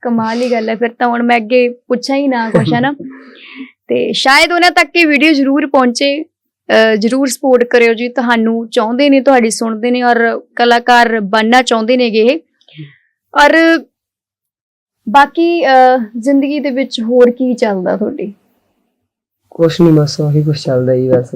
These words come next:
Speaker 2: ਕੰਮਕਾਰ।
Speaker 1: ਹੂੰ।
Speaker 2: ਤੇ
Speaker 1: ਸੋਸ਼ਲ ਮੀਡੀਆ ਕਿੰਨਾ ਕੁ ਚਲਾਉਂਦੇ ਹੋ?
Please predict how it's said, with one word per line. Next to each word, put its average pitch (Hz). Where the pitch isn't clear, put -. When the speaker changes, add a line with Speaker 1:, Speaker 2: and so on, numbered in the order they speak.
Speaker 2:
ਕੰਮਕਾਰ। 127
Speaker 1:
ਹੂੰ। 214
Speaker 2:
ਤੇ 123
Speaker 1:
ਸੋਸ਼ਲ 285
ਮੀਡੀਆ 320
ਕਿੰਨਾ 320
ਕੁ 339
ਚਲਾਉਂਦੇ 269
ਹੋ? 226